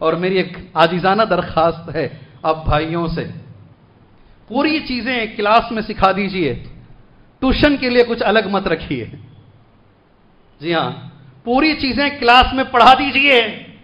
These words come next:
अलग से ट्यूशन के लिए मत रखिए।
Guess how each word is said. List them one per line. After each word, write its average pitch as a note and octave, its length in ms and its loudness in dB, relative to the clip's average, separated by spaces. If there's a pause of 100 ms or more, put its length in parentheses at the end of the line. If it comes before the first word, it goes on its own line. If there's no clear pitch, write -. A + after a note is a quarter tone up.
(340)
अलग E4+ 220 4
से G4 220 0
ट्यूशन E4 400 0
के D#4 100 0
लिए D4+ 140 6
मत C#4+ 220 2
रखिए। A#3+ 680 2